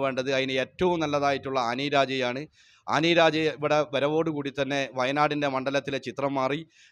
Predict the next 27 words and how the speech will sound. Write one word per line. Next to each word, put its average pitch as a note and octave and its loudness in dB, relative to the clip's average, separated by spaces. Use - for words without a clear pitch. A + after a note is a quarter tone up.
രാഹുൽ D3 6
ഗാന്ധി D#3+ 4
അപ്രസക്തമാവുന്ന C#3+ 0
നിലയിലേക്കാണ് C3 0
ഈ, - -6
പിന്നെ, B2 -4
ഈ - -2
കഴിഞ്ഞ C3+ 2
തെരഞ്ഞെടുപ്പ് C#3+ 0
പ്രവർത്തനങ്ങൾ D3+ 2
മുഴുവനായിട്ടുള്ളത്. D3 2
വലിയ F#3 6
വിജയമാണ് E3+ 6
വയനാടിന്, D#3+ 4
പിന്നെ, C#3 0
വയനാട്ടിൽ D3+ 4
നിന്ന് D#3 0
നേടാൻ C#3 2
വേണ്ടി C#3+ -4
പോകുന്നത് D3 0
എന്നാണ് C3+ -2
സൂചിപ്പിക്കാനുള്ളത്. C#3+ 0
പ്രത്യേകിച്ച് G3 6
എൻ D#3 2
ഡി F3+ 8
എ F#3 6
എന്നുള്ള E3 2